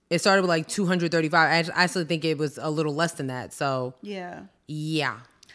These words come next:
Speaker 2: Yo, that's wild.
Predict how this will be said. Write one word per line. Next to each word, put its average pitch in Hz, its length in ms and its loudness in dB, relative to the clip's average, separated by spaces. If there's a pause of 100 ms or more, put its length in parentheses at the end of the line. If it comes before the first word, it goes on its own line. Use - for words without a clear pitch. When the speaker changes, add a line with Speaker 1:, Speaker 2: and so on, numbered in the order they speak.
(500)
Speaker 2:
Yo, 233 1200 -6
that's 262 360 -6
wild. 175 1200 -6